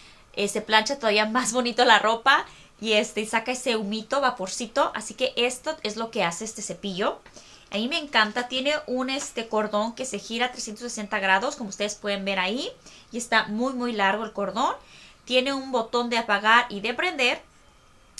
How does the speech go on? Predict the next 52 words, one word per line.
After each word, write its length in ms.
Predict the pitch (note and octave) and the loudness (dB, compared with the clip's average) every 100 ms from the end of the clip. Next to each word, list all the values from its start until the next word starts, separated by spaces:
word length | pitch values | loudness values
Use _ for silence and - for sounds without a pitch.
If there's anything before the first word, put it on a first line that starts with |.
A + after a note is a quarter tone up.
| - - | -16 -4
Y 160 | B3+ | 2
aquí 320 | A3 - C4+ C#4+ | 2 0 -6 0
yo 120 | C#4+ | 2
les 140 | C#4 | 2
voy 100 | C4 | -2
a 20 | |
estar 160 | C#4 C4 | -2 -2
enseñando 420 | B3+ A3+ A3+ A#3 | -4 -4 -4 -4
cómo 220 | - A#3 | -4 -4
se 100 | - | -4
saca 340 | B3 A3+ A3+ A#3+ | -2 -2 2 0
el 220 | A#3+ G3 | 0 -2
tanquecito 540 | G3+ G3+ - - G#3+ B3 | -2 -4 -6 -8 -4 0
de 120 | A#3 | 2
agua 180 | A3+ C4 | 2 -2
y 40 | |
cómo 200 | A3+ G#3 | -4 -6
se 160 | - A#3+ | -6 -4
llena, 300 | A3+ A3+ A3+ | -2 -2 -2
ya 160 | A#3 | -6
que 160 | - - | -4 -4
ellos 240 | A3+ B3+ | -4 -6
mismos 320 | A3 A3 A#3+ | -8 -10 -10
te 100 | - | -6
mandan 320 | G3+ G3+ G#3+ G#3+ | -4 -2 -2 -4
una, 580 | G#3+ A3 G#3 F#3+ F3 - - - - - - _ - | -2 2 2 2 -2 -10 -20 -20 -20 -20 -20 _ -16
un 180 | G#3+ A3 | -10 -8
tubito 440 | A#3+ A#3+ A#3+ B3 | -6 -4 -2 0
para 180 | A#3+ G3 | 2 2
que 80 | G3+ | 0
pongas 340 | G#3 G#3 A3+ | -6 -6 -8
tú 80 | - | -4
el 120 | A3 | 2
agua, 260 | G#3+ G#3+ B3+ | 4 4 2
ya 160 | A3+ G#3 | 0 -2
que 80 | |
tiene 180 | G#3+ G#3+ | -4 -6
un 60 | G#3+ | -4
hoyito 320 | G3+ G3 G#3+ | -4 -4 -4
muy 140 | G3 | -6
pequeño 420 | G3+ G#3 G#3+ G3+ A3+ | -6 -8 -6 -8 -4
para 160 | G#3 | -4
meter 300 | F#3+ - F3+ | -4 -6 -2
el 100 | F#3+ | 0
agüita 460 | F3+ F3+ G#3 D4+ - | 0 -2 0 0 2
y 80 | G3 | -2
ellos 220 | F#3 G#3 | -2 -4
te 80 | - | -6
mandan 440 | G3 F3 F#3+ G3 - | -4 -4 -6 -6 0
todo 320 | F#3+ F#3+ F#3 | 2 2 0
así 460 | F3 E3+ F3 E3+ E3 | -4 -8 -8 -8 -8
completito. 720 | E3+ E3 - - A#3+ E4 B4+ | -10 -12 -12 -10 -2 0 -2